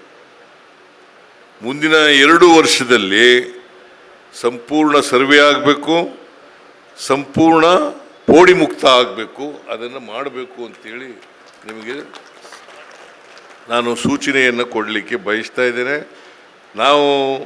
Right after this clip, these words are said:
ಸರ್ಕಾರದಿಂದ ಏನೇನು ಸಹಾಯವನ್ನ ಮಾಡಬೇಕು, ಆರ್ಥಿಕ ಸಹಾಯ ಇರ್ಬೋದು, ಬೇರೆ ರೀತಿಯ ಸಹಾಯ ಇರ್ಬೋದು,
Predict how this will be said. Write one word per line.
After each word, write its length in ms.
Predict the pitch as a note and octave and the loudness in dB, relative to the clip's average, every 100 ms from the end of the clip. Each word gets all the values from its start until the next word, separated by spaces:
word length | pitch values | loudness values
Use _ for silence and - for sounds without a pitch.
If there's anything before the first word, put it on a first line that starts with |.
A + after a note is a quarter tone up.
| - - _ _ - | -16 -20 _ _ -12
ಸರ್ಕಾರದಿಂದ 640 | - B2+ - D#3+ E3 D#3 D#3 | -6 -6 0 2 4 4 4
ಏನೇನು 680 | C#3+ C#3 D3+ E3+ E3+ E3+ | 4 4 4 4 4 2
ಸಹಾಯವನ್ನ 680 | D#3 C#3+ C3+ D3 D3 C#3+ C#3 | 2 2 4 6 6 4 2
ಮಾಡಬೇಕು, 600 | C3 B2 B2 A2 G2 - - - - - | 0 2 0 -2 -6 -10 -20 -20 -16 -4
ಆರ್ಥಿಕ 420 | G#2 B2 A2+ G#2+ | -2 -2 -6 -12
ಸಹಾಯ 460 | G#2 G#2+ A2+ A#2+ A#2+ | -8 -2 0 2 0
ಇರ್ಬೋದು, 440 | A#2+ A#2 A#2+ B2+ | -2 -4 -6 -6
ಬೇರೆ 300 | G#2+ G#2+ A2 | -6 -6 -6
ರೀತಿಯ 300 | G#2+ G#2 G2+ | -8 -12 -14
ಸಹಾಯ 360 | G2 G#2 A#2+ A#2+ | -10 -2 0 0
ಇರ್ಬೋದು, 580 | A2 A2+ A#2+ C3+ C3 | -2 -6 -6 -6 -8